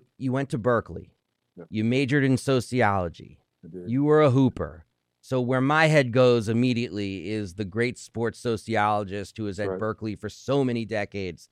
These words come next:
Speaker 2: That's right.
Speaker 1: the legendary Doctor Harry Edwards. Uh,
Speaker 2: Absolutely.
Speaker 1: d-, did your
Speaker 2: Yeah.
Speaker 1: paths ever cross?
Speaker 2: Yeah. So, I mean, we, so I believe it was my freshman year, he had stopped teaching sociology of sport. And up to that point, everyone was like,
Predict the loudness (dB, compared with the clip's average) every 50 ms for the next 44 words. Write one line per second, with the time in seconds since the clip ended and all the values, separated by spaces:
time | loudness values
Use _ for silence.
0 | _ _ _ -20 -20 -6 -2 -2 0 2 2 2 2 2 0 0 0 2 2 2
1 | 2 0 0 -2 -2 -2 -4 -4 -6 -4 -2 -2 -2 -2 -2 -2 -2 -2 -2 -4
2 | -6 -6 -8 -10 -12 -16 -20 -20 _ -20 -20 _ -14 -8 -4 -2 0 0 -2 -4
3 | -8 -12 -10 -10 -8 -6 -2 -2 -2 -2 -4 -8 -6 -2 2 2 2 2 0 -2
4 | -8 -18 -20 -20 -14 _ -6 -4 -4 -4 -6 -8 -6 -6 -6 -6 -6 -8 -12 -16
5 | -18 -8 0 2 4 4 4 4 2 0 0 0 0 -2 -2 -2 -4 -4 -6 -4
6 | -2 0 0 0 0 0 -2 -2 0 0 0 -2 -6 _ _ _ _ -10 -8 -8
7 | -8 -8 -8 -6 -4 -2 0 2 2 2 2 0 0 0 -2 -4 -4 -4 -6 -10
8 | -14 _ _ -12 -6 -2 -2 -2 -2 -2 -6 _ -6 -6 -6 -6 -6 -4 -2 -2
9 | -2 -4 -4 -6 -10 _ _ _ _ _ -12 _ -6 -4 -4 -4 -6 -8 -12 -10
10 | -6 -4 -4 -2 -4 -4 -6 _ _ _ _ _ _ _ _ _ _ _ _ _
11 | _ _ _ _ _ -4 -4 -4 -6 -8 -8 -8 -6 -8 -8 -12 -14 _ _ _
12 | _ _ _ _ -2 -2 -2 0 0 2 2 2 2 0 -2 -4 -6 -8 -12 _
13 | -10 -10 -10 -10 _ _ _ _ _ _ _ _ _ 0 0 0 2 2 2 2
14 | 2 4 2 2 2 2 2 2 0 0 0 -2 -2